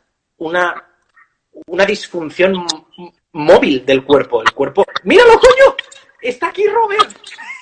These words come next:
<laughs> Robert, <laughs> míralo, tío. Hostia. Pues sí, sí, sí, el tío habla mucho de eso,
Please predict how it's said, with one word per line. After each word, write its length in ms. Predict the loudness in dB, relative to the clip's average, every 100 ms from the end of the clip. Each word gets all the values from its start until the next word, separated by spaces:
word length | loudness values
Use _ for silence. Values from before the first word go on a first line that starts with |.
| _ -20 -12
<laughs> 380 | -12 -12 -16 -16 _ _ _ _
Robert, 600 | -6 0 0 0 -4 -8 -12 _ _ -18
<laughs> 360 | -18 -14 -8
míralo, 360 | -6 -2 -2 -2
tío. 280 | -2 -4 -4 -12 -18 -18 -6
Hostia. 440 | -6 -6 -10 -10 -10 _ -18 -4
Pues 180 | -4 -4
sí, 120 | -12
sí, 140 | -12
sí, 200 | -8 -6 -6 -8
el 160 | -14
tío 180 | -10 -6 -2
habla 220 | 0 -2
mucho 400 | -4 -8 -6 -6
de 100 | -6
eso, 260 | -6 -8